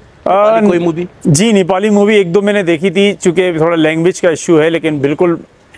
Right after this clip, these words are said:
Speaker 2: स्टोरी और, आ, देखने से ही पता चल जाती है कि किस ब्याह पे वो बनी है, किस related से वो बनी हुई है,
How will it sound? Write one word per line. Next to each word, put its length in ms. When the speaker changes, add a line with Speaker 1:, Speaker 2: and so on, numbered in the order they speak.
Speaker 2:
स्टोरी 680
और, 260
आ, 320
देखने 420
से 140
ही 60
पता 240
चल 200
जाती 280
है 40
कि 80
किस 440
ब्याह 360
पे 200
वो 120
बनी 320
है, 200
किस 280
related 400
से 200
वो 140
बनी 300
हुई 180
है, 140